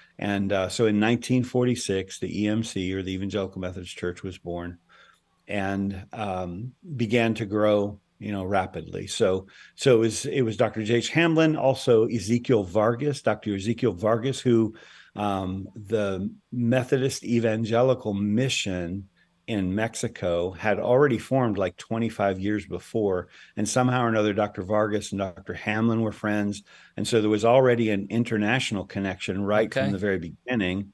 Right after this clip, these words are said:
Speaker 2: Yeah.
Speaker 1: The M E M, the Mexican Evangelistic Mission, didn't formally become a mission partner of ours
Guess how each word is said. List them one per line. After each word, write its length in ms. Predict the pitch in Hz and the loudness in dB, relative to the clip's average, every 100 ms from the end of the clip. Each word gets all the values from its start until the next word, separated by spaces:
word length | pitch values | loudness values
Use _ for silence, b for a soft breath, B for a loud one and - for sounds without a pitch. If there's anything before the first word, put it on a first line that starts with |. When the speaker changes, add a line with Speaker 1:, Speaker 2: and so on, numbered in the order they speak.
| - | -10
Speaker 2:
Yeah. 220 | 127 127 110 | -10 -8 0
Speaker 1:
The 240 | 107 - | 0 2
M 140 | 123 - 120 | -2 0 -2
E 240 | 113 117 117 | 0 0 2
M, 540 | 104 95 95 107 98 | 0 0 0 -2 -2
the 80 | 95 | -4
Mexican 380 | 98 101 - 101 | -4 -6 -4 -4
Evangelistic 640 | 101 101 98 98 101 - | -2 -4 -4 -6 -8 -6
Mission, 340 | 104 98 101 101 | -6 -4 -4 2
didn't 400 | 120 113 113 - | 2 2 -2 -10
formally 880 | - - 147 165 180 160 113 101 | -20 -2 2 4 4 4 2 0
become 400 | 95 98 104 107 | -2 -4 -4 -2
a 60 | 98 | 0
mission 360 | 101 101 95 90 | 0 -2 -8 -2
partner 320 | 107 90 101 | -2 0 -4
of 120 | 95 | 0
ours 340 | 95 95 92 | 0 0 -6